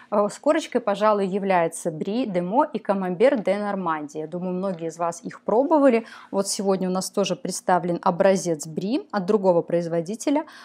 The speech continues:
от Костелло, то есть это не французский образец. Что же характерно для этих сыров? Они покрываются тонкой, э, корочкой с белой плесенью. И эта корочка как раз-таки,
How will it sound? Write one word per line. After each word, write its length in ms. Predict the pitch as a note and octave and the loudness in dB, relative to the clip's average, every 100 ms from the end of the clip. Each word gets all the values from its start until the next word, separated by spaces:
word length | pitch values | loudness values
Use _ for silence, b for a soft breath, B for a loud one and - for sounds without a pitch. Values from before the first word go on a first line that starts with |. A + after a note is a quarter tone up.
| B - | B -2
от 180 | G3+ | -2
Костелло, 640 | - F3+ - - E3+ F#3+ C4+ | 0 -4 -4 -4 -2 -2 -2
то 80 | |
есть 160 | G3+ - | -4 -4
это 160 | F#3+ F3+ | -8 -6
не 160 | G3 | -6
французский 540 | F#3+ E3 - F#3 - F#3+ | -6 -10 -10 -14 -6 -4
образец. 480 | F3 F#3 E3+ D3 | -4 -6 -6 -10
Что 200 | - - | -10 -4
же 140 | D#4+ D#4 | 0 2
характерно 640 | D4+ F#3+ F#3 - B3 C4 | 2 -2 -4 -4 0 0
для 180 | G3 F3+ | 0 -2
этих 220 | F#3+ G3+ | -2 -6
сыров? 360 | - - F#3+ D#3 _ B B B B | -6 -4 -2 -4 _ B B B B
Они 280 | - A#3 F4 | -2 -2 0
покрываются 880 | E4 D4 A#3+ G#3 A#3+ B3+ B3+ - A3 | -2 -2 0 6 6 6 2 -4 -4
тонкой, 640 | - A#3+ A#3+ A#3 G3+ F#3+ G3 | -2 0 0 0 -4 -4 -2
э, 240 | G3 F3+ - | 0 0 0
корочкой 480 | D4+ G#4+ - - F3+ | 0 2 -2 -8 -8
с 80 | |
белой 320 | F3 A3 C#4 C#4 | -2 0 2 2
плесенью. 600 | A#3+ G3+ F3+ - D#3+ - | 0 -4 -4 -8 -10 -4
И 80 | A3+ | -4
эта 160 | C4+ | -2
корочка 560 | A3 - F#4 G4+ - F#3+ | -2 0 0 0 -2 -8
как 240 | F3+ G3+ | -8 -6
раз-таки, 640 | - C#4 - B3+ - B3+ | 0 0 0 -8 0 0